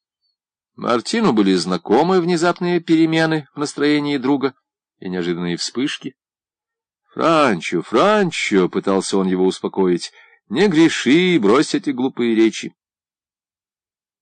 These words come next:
Франсиско быстро взглядывал на Пресвятую Деву Оточескую, крестился, но затем продолжал: «Да ведь это же правда, Чико». Малыш,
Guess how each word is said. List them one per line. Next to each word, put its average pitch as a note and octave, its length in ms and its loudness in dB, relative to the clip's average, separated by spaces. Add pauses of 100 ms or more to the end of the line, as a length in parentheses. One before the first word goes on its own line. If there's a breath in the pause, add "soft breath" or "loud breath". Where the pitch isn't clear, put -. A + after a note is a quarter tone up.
(160)
Франсиско A2 640 0
быстро G#2+ 460 2
взглядывал G#2 580 0
на G#2 80 0
Пресвятую G#2 600 0
Деву G2+ 320 2
Оточескую, G#2 680 -2 (280 soft breath)
крестился, G#2 840 -2 (400 soft breath)
но F#2+ 180 -4
затем G2+ 380 0
продолжал: G2 580 0 (520)
«Да - 160 -8
ведь D3 180 -4
это D#3+ 140 -2
же C#3 140 -2
правда, G2+ 920 2 (320)
Чико». - 720 -8 (1200)
Малыш, F#2 640 -4